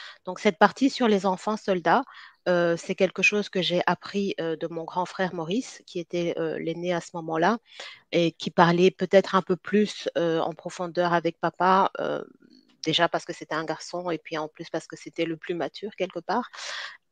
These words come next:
Et donc, cette par-, cette problématique des enfants soldats, c'est après, et même aujourd'hui d'ailleurs, en regardant des films, euh,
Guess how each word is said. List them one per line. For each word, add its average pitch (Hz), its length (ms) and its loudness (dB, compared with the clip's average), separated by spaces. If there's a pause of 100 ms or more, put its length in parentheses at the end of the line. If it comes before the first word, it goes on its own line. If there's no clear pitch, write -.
Et 196 100 6
donc, 220 280 4
cette - 340 2
par-, 196 240 6
cette - 240 0
problématique 202 600 6
des 196 180 4
enfants 190 260 0
soldats, 185 440 2
c'est - 220 0
après, 196 520 4 (260)
et 180 60 4
même 202 220 6
aujourd'hui 196 400 2
d'ailleurs, 165 300 6
en 165 60 -2
regardant 170 480 -2
des 170 100 -6
films, 196 420 -4
euh, 156 160 0